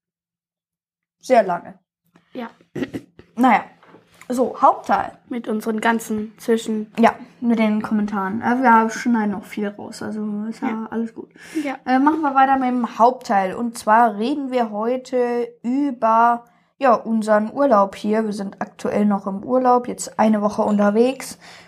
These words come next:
Speaker 1: Und dann geht's auch bald wieder zurück nach Hause.
Speaker 2: Genau, und falls ihr wissen wollt, wo wir sind,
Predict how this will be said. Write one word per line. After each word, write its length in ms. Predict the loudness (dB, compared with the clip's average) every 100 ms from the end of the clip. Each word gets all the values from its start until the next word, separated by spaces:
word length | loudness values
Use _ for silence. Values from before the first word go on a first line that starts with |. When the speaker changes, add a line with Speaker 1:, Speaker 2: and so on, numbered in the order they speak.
| -6
Speaker 1:
Und 360 | -2 0 0
dann 140 | 2 2
geht's 220 | 0 -4
auch 120 | -6
bald 280 | 0 -2 -2
wieder 220 | -6 -8
zurück 280 | -8 -12 -10
nach 200 | -12 2
Hause. 520 | 4 6 4 2 0 -2
Speaker 2:
Genau, 380 | 2 4 4 2
und 200 | -4 0
falls 260 | 0 2
ihr 80 | 0
wissen 340 | 0 -2 -2 0
wollt, 340 | 0 0 0
wo 140 | -2 -4
wir 100 | 0
sind, 220 | 4 4